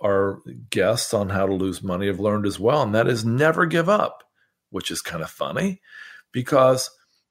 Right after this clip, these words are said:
some of those lessons have been, you know, the fact that if they would have quit in year three, they never would have got the abundance that they got in year four and five and six. And so it's really hard to know. I think it's wisdom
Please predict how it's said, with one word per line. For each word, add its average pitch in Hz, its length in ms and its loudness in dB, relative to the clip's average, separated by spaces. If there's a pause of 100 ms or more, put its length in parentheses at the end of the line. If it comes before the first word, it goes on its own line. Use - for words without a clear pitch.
some 123 260 0
of 113 60 2
those 151 300 4
lessons 104 480 -2
have 98 200 -2
been, 107 220 -2
you 107 80 -4
know, 107 160 2
the 104 140 -4
fact 104 380 -4
that 95 180 2
if - 180 -8
they 98 140 -2
would 147 240 0
have 185 120 -4
quit 160 280 -2
in 147 160 -2
year 131 240 2
three, 139 480 -2
they 107 180 0
never 131 400 2
would 127 160 2
have 117 120 0
got 113 240 2
the 110 120 0
abundance 98 680 0
that 90 160 -6
they 90 120 0
got 98 280 0
in 98 160 -6
year 98 180 0
four 160 400 0
and 104 140 -4
five 117 320 4
and 110 120 -10
six. - 320 -4 (480)
And 127 200 0
so 135 480 4 (420)
it's - 220 -12
really 214 520 -4
hard 131 600 2
to 113 140 -6
know. 101 480 2
I 87 160 0
think 156 180 -2
it's - 160 -6
wisdom 156 840 -2